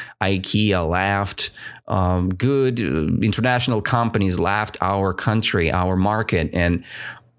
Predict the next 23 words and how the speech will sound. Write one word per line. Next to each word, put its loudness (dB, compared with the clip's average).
what 0
else 2
is 2
happening? 0
And 2
it's 0
pretty -2
uncomfortable, 0
right? 0
When 0
Apple 0
is 2
not 2
selling 2
their 2
iPhones 0
anymore. 2
And 0
this 0
is 0
an 0
uncomfortable 0
situation, 0